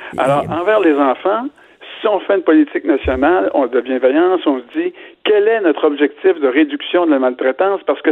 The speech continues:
Speaker 2: c'est l'indicateur de notre, euh, de notre incompétence vis-à-vis de la,
Speaker 1: Et
Speaker 2: c'est le meilleur indicateur. Alors là, on commence par ça. On commence par des objectifs nationaux, des objectifs régionaux, puis on sait qui,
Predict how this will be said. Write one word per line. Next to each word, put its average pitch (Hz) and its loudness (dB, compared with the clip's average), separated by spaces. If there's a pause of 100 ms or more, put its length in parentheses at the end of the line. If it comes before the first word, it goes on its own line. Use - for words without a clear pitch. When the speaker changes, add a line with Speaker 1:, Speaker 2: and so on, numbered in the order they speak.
(100)
Speaker 2:
c'est 165 2 (120)
l'indicateur 170 0
de 147 0
notre, 135 0 (380)
euh, 127 2 (260)
de 139 0
notre 147 -2 (140)
incompétence 160 0 (100)
vis-à-vis 117 -4
de 123 -8
la, 110 2
Speaker 1:
Et 123 -4
Speaker 2:
c'est - -8
le 147 0
meilleur 185 2
indicateur. - -4 (420)
Alors 135 2
là, 214 2
on 139 -2
commence 151 0
par - -8
ça. 190 0 (840)
On 123 -6
commence 175 -2
par 160 0
des 143 0
objectifs 143 -2
nationaux, 147 0
des 123 -2
objectifs 135 0
régionaux, 139 2
puis 180 -4
on 131 0 (100)
sait 135 0
qui, 254 -8